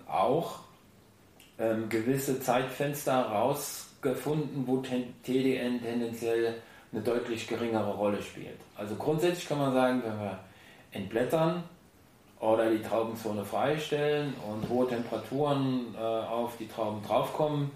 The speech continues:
haben wir, äh, in der, äh, Tendenz deutlich höhere T D N-Werte, ganz klar. Allerdings ist es so, es gibt ein Zeitfenster direkt nach der Blüte.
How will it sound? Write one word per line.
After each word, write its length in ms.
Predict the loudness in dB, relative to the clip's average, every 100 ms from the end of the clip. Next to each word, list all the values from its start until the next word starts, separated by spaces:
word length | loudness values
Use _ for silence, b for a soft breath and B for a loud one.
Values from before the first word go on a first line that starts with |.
| B B B
haben 300 | -2 2 4
wir, 800 | 6 6 6 4 2 -4 -4 -4 -4
äh, 60 | -4
in 180 | -2
der, 500 | 0 0 0 -4 -6 -6
äh, 240 | -8 -6
Tendenz 400 | -6 0 2 2
deutlich 380 | 0 -2 -4 -6
höhere 260 | -4 -4 -6
T 140 | -8
D 100 | -6
N-Werte, 420 | -8 -8 -8 -10 -4
ganz 280 | -4 -4 -6
klar. 280 | -6 -6 -12 B B B B B B
Allerdings 500 | 2 4 4 4 2
ist 120 | 0 -2
es 180 | 0
so, 240 | 2 4 2
es 100 | 0
gibt 220 | -4 -2
ein 140 | -6 -2
Zeitfenster 1000 | 2 2 2 -4 -6 -6 0 0 0 -4 -16 -16 -16 -14 -20 -20 -20 -20 -20 -2
direkt 340 | 2 2 2
nach 200 | 0 0
der 100 | 0
Blüte. 500 | -2 -2 -2 0 -2